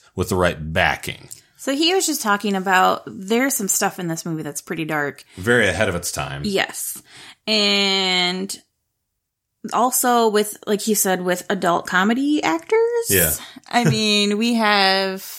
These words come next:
Speaker 2: Phil
Speaker 1: Phil Hartman.
Speaker 2: Hartman.
Speaker 1: And John Lovitz.
Speaker 2: Yeah.
Speaker 1: Yeah.
Speaker 2: Among other names that I don't really, I'm not familiar
Speaker 1: Yeah.
Speaker 2: with. You know them better
Speaker 1: Yeah,
Speaker 2: than I
Speaker 1: yeah,
Speaker 2: do.
Speaker 1: yeah. They were, they were from, it, like,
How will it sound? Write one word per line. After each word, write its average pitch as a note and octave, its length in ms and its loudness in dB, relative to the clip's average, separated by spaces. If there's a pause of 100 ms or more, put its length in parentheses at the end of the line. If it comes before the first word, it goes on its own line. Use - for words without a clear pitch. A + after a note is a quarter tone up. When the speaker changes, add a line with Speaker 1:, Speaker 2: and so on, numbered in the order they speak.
(640)
Speaker 2:
Phil G#3+ 640 0
Speaker 1:
Phil G2 200 0
Hartman. F#2+ 360 0
Speaker 2:
Hartman. F3+ 560 -2
Speaker 1:
And E2 80 2
John E2 200 4
Lovitz. - 540 0 (100)
Speaker 2:
Yeah. E2 380 -6
Speaker 1:
Yeah. E2 220 0 (460)
Speaker 2:
Among A3+ 280 4
other G3 280 2
names F3 280 -4
that - 140 -2
I E3+ 140 -2
don't F3 300 -6
really, E3 220 -8
I'm F3 100 -4
not - 160 -8
familiar D3 360 -2
Speaker 1:
Yeah. D#2 120 -2
Speaker 2:
with. E2+ 220 -8
You C#4 200 6
know F#3 200 6
them C#3+ 160 -2
better C#3 140 0
Speaker 1:
Yeah, E2 160 4
Speaker 2:
than E2 80 0
I E2+ 40 0
Speaker 1:
yeah, E2 60 2
Speaker 2:
do. D#2+ 60 0
Speaker 1:
yeah. D2+ 160 -2 (240)
They G2 100 0
were, F#2 60 4
they A2 140 4
were G2 100 4
from, E2+ 400 -4 (140)
it, A2 180 0
like, G2 180 -2